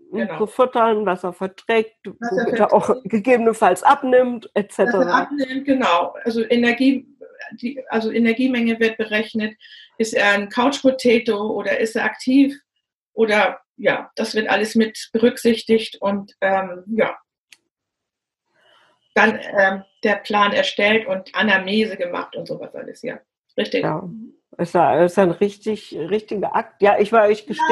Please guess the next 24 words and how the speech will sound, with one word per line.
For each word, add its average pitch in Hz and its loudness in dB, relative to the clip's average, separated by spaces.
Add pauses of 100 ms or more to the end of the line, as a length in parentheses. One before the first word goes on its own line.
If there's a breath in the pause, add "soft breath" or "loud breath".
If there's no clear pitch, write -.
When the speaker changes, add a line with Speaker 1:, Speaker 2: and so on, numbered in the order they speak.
(160)
Speaker 1:
Ja. - -4 (600 loud breath)
Speaker 2:
also 208 4
ganz 196 2
ehrlich, 240 2
ich 220 -10
gestehe 247 -2
mal, 214 2
meine 240 2
Hunde 220 0
sind 196 0
solche 185 -2
richtigen - -4
Allesfresser, 190 -2
Allesvertrager, 190 0
völlig 233 -4
gnadenlos, 202 0
völlig 208 2
Speaker 1:
Ja. 165 2
Speaker 2:
egal, 175 2
was 170 -2
ich 170 -10
ihnen 170 -2
gebe. 185 2 (600 loud breath)
Ähm, 214 2